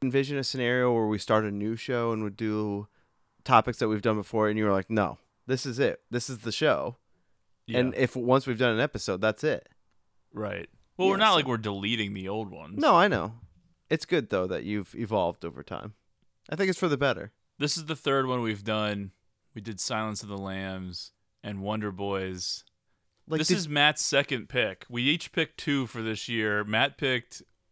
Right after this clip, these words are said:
Speaker 2: Wonder Boys and Halloween three. Really just right on the pulse of what people wanna hear
Speaker 1: <laughs>
Speaker 2: podcasts about. <laughs>
Speaker 1: Yeah, but it's like you gotta have the ones that you wanna do.
Speaker 2: That's true. And we wanna do this one.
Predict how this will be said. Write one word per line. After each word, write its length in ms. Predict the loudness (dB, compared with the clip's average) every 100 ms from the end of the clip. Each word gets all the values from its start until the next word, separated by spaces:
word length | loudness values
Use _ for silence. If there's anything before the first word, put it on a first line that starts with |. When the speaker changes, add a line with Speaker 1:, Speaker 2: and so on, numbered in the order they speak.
| -16
Speaker 2:
Wonder 420 | -4 -2 0 -2
Boys 600 | -2 -4 -2 0 -2 -4
and 160 | -6 0
Halloween 500 | 2 2 0 -4 -6
three. 500 | -8 -8 -8 -8 -10 _ _ _ _ _ -4
Really 340 | 2 4 2
just 380 | 0 -2 -4 -10 _ -8
right 380 | 2 4 6 4
on 240 | 2 2
the 60 | -2
pulse 440 | -2 0 2 0
of 100 | -2 2
what 160 | 2
people 260 | 0 -2 -2
wanna 260 | -2 -2 -2
hear 400 | 0 0 0 -2
Speaker 1:
<laughs> 80 | -4
Speaker 2:
podcasts 600 | 2 2 2 -2 -2 -4
about. 500 | -4 0 2 2 -2 -18 _
<laughs> 80 | -14 -14 -20 _ -4
Speaker 1:
Yeah, 220 | 0 2
but 220 | 2 2
it's 220 | 2 0 0
like 120 | 0
you 60 | 0
gotta 200 | 2 4
have 160 | 4
the 80 | 2
ones 240 | 2 0 0
that 120 | -2
you 100 | 0
wanna 260 | 0 0
do. 360 | -2 -4 -4 -8 _ _
Speaker 2:
That's 220 | -8 -8 -4
true. 300 | -4 -4 -6 _ _ _ -12
And 120 | -6
we 100 | -4
wanna 260 | -4 -4 -4
do 200 | -4 -6
this 240 | -8 -10
one. 260 | -12 -14